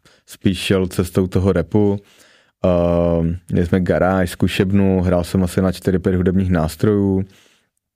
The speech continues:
Eh, hráli jsme jazz, na baskytaru, na bicí, na klávesy,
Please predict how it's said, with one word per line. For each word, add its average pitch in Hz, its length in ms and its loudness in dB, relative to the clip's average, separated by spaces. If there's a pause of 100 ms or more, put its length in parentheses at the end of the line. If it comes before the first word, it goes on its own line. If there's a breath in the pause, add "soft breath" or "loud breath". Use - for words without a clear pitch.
(560)
Eh, 80 80 -2
hráli 80 400 0
jsme 92 180 0
jazz, 85 440 -2
na 82 140 -2
baskytaru, 90 760 0
na 80 120 0
bicí, 90 600 0
na 87 120 -2
klávesy, 90 760 0